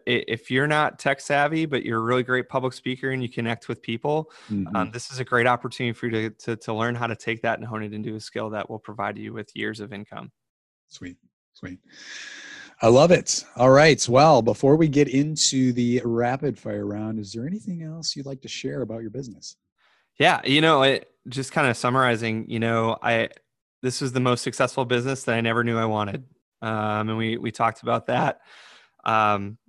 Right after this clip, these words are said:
Speaker 1: but honestly, I can, I can say that, um, it, what keeps me coming back to it, you know, 'cause a lot of couples are like, "Man, you, you got a full-time job, you have two kids, uh, you know, what, you, you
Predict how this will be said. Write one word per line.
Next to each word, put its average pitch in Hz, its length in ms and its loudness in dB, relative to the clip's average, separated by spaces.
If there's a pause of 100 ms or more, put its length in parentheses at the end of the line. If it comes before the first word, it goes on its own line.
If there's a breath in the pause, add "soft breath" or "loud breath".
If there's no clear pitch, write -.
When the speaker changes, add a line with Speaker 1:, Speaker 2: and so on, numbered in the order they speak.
Speaker 1:
but 139 220 2
honestly, 180 400 2
I 160 60 4
can, 156 200 -4
I 131 120 -2
can 131 160 -4
say 117 220 0
that, 104 380 0
um, 104 560 -2 (920)
it, 123 320 -4
what 131 340 0
keeps - 320 -4
me 147 140 0
coming 135 360 0
back 117 320 0
to 156 200 0
it, 165 220 0
you 123 60 -8
know, 113 400 -4
'cause 113 120 -8
a 117 80 -6
lot 117 120 2
of 113 60 -6
couples 117 320 -8
are 107 60 -6
like, 101 180 -10
"Man, 110 220 -8
you, 107 280 -12 (280)
you 117 100 -20
got 113 140 -6
a 107 40 -10
full-time 127 420 -6
job, 110 340 -4
you 110 100 -10
have 120 180 -16
two 143 160 -6
kids, 120 560 -4 (680 soft breath)
uh, 104 400 0 (340)
you 113 100 -12
know, 117 120 -2
what, 127 240 2 (640)
you, 113 160 -10
you 113 100 -14